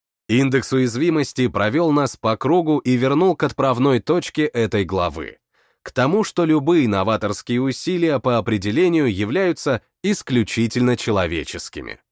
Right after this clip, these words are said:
Машинное обучение и большие данные работают с корреляциями, а не с причинно-следственной связью. В них нет встроенной модели мира, которая могла бы надёжно отличить правду от лжи.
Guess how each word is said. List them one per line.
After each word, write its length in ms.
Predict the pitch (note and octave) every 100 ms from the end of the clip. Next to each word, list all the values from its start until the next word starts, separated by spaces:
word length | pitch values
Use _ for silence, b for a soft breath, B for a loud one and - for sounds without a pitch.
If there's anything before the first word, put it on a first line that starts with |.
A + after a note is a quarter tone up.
| _ _ _ _ _
Машинное 760 | F2+ B2+ - E3 F#3+ E3 D3+
обучение 840 | - C3 B2 B2+ - E3 E3 D#3 C#3+
и 160 | C#3+
большие 520 | B2+ B2+ A#2 - B2 G#2+
данные 580 | F#2+ D#3+ A2 D#2 A#1 - b b b
работают 600 | F#2 C3 G#3 A3 E3+ C#3+
с 100 | -
корреляциями, 1000 | D#3 C#3 B2+ D3 A#2 - F#2 D2 B1 - _
а 120 | - D#3
не 120 | D#3+
с 80 | -
причинно-следственной 1300 | C3 A#2 - D3+ E3 E3+ - A#2 A#2 - A#2 G#2+ G2
связью. 600 | - F2+ D#2 C#2 G#1+ G1+ _ _ _ _
В 140 | F#2 B2
них 280 | E3 D3+ C3+
нет 320 | C#3+ C#3+ G2
встроенной 580 | - - C#3 D3 C3 A#2
модели 460 | A2+ A2+ C#3 B2+
мира, 380 | A#2+ D#3+ D#3 B2
которая 480 | - A2 E3+ D#3 C3
могла 400 | A#2+ A2 D3 E3
бы 100 | D3
надёжно 680 | B2 G#2+ D3+ E3+ A#2+ A#2 G#2+
отличить 600 | G#2+ G#2+ - F#3 - -
правду 460 | C#3+ C#3+ A#2 A#2
от 160 | G#2+ G#2
лжи. 500 | F#2 D#2+ F2 C2+